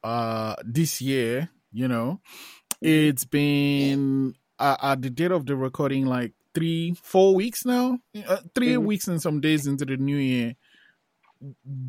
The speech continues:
Speaker 1: What's the number like on your note for this year?
Speaker 2: Oh, I haven't looked at it in a while. I do believe that I'm up to, like,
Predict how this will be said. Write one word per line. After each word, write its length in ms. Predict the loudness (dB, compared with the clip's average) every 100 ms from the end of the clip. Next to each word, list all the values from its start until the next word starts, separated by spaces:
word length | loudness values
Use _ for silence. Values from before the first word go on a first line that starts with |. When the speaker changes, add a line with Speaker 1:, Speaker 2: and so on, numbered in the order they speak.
| 2
Speaker 1:
What's 380 | 6 6 4 -2
the 120 | 0
number 320 | 2 0 2
like 280 | 0 0 -2
on 120 | -2
your 120 | 0
note 320 | 0 0 -4 -8
for 160 | -10
this 320 | -10 -10 -14
year? 140 | -20 -20 _ _ _ _ _ _ _ -20 -20 _ _ _ _ _ 6
Speaker 2:
Oh, 180 | 8 10
I 100 | 8
haven't 300 | 4 2 2
looked 280 | 0 0 0
at 120 | 2
it 140 | 0 -2 -16 -18 -20 -20 -20 -20 -20 -20 -20 -20 _ _ _ _ _ _ -8
in 120 | -6
a 80 | 0
while. 380 | 2 4 2 2
I 180 | 2
do 260 | 2 2 2
believe 540 | 2 2 4 4 2 2
that 100 | 2
I'm 220 | 2 0
up 260 | 0 0 -2 -12
to, 120 | -4
like, 600 | 4 6 6 4 -6 -20